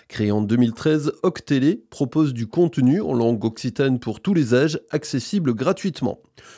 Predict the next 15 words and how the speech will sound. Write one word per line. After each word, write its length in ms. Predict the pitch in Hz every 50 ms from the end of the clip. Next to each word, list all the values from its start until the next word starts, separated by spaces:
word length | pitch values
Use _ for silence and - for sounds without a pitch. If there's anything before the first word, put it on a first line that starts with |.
| - _ _ -
Une 180 | 165 190 233
chaîne 360 | 247 240 - 285 254 247 233 208
de 180 | 196 208 208
télévision 600 | 208 202 - 208 190 196 180 190 185 214 220 226
qui 180 | 214 - - 170
propose 500 | - - 170 156 - 180 175 175 170 143
des 160 | 127 135 143
programmes 460 | 135 - - 143 127 139 139 143 139
cent 240 | 135 - - 170 156
pour 200 | - 175 165 -
cent 180 | - - 214 196
en 80 | 170
occitan, 640 | 151 147 143 - - 156 139 - 151 147 151 151 156
cela 280 | 151 - 147 127 127
existe ? 500 | 139 143 147 160 214 285 311 - - -